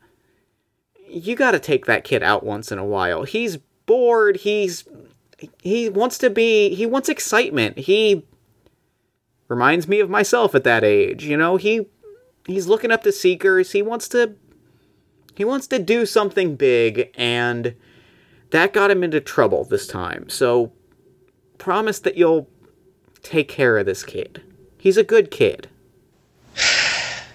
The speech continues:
Speaker 2: All right. I mean, I guess we could involve him more in the campaign. I mean, it's just, uh, you know what?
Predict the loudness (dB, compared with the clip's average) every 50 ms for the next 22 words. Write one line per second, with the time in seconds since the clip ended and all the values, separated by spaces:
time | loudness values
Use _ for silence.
0 | _ _ _ _ _ _ _ _ _ _ _ _ _ _ _ _ _ _ _ _
1 | _ _ _ _ _ _ _ _ _ _ _ -20 -10 -4 -2 0 2 2 2 2
2 | 2 2 0 0 2 2 2 2 2 0 0 -4 -10 -12 -16 -20 _ _ _ _
3 | _ _ _ _ -20 -20 _ _ _ _ _ _ _ _ _ -10 -6 -2 -2 -2
4 | -2 0 -2 -2 -4 -2 -2 0 0 2 2 4 2 2 2 2 0 0 0 2
5 | 2 2 2 0 0 -4 -6 -6 -8 -10 -10 -10 -10 -6 -2 2 2 4 4 4
6 | 2 2 0 0 -2 -2 -2 -2 -4 -4 -6 -10 -18 _ _ _ _ _ _ _
7 | _ -6 -2 0 2 2 2 0 -2 -6 -10 -12 -14 -14 -14 _ _ _ _ _
8 | _ _ _ _ _ _ _ _ _ _ -4 -4 -4 -4 -4 -4 -6 -8 -12 -18
9 | _ _ _ _ _ _ _ _ _ _ _ 0 2 2 4 2 0